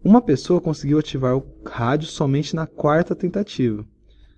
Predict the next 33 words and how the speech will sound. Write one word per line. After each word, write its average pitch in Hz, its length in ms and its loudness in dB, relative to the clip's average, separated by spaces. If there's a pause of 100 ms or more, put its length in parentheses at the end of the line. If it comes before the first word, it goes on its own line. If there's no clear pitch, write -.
(180)
sendo 123 500 2
trinta 160 340 0
segundos 139 500 0
o - 20 -14
tempo 143 220 -4
gasto 120 300 -2
para 127 100 0
a 127 40 2
digitação 127 460 -4
do 135 100 -2
código 127 540 -2 (360)
secreto 131 560 2
a 147 40 -6
cada 139 200 -4
tentativa. 117 600 -4 (800)
No 160 140 2
caso 220 380 0
da 180 120 2
digitação 139 600 -2
incorreta, 120 800 -2 (180)
ela 143 280 4
iniciou 143 520 2
a 139 40 2
nova 135 260 -2
tentativa 143 720 -2
imediatamente 160 760 0
após 143 280 -2
a 147 60 0
liberação 143 420 0
do 139 60 -6
sistema - 280 -6
de 147 60 -4
espera. 104 400 -4